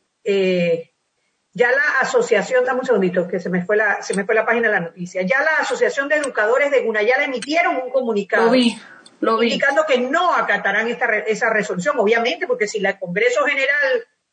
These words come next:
Speaker 1: de la Cultura Guna no tiene la autoridad para emitir semejante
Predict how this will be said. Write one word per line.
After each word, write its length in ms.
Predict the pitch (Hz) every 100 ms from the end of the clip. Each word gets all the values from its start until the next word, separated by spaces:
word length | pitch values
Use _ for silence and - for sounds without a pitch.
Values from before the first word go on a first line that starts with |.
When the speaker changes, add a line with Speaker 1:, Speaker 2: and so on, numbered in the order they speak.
| _ -
Speaker 1:
de 180 | 202 220
la 160 | 208
Cultura 460 | 233 208 277 285 285
Guna 200 | 359 269
no 180 | 220 254
tiene 300 | 302 311 277
la 80 | 226
autoridad 460 | 208 208 240 285
para 120 | 269 202
emitir 380 | 196 185 277
semejante 600 | 277 180 190 180 233 226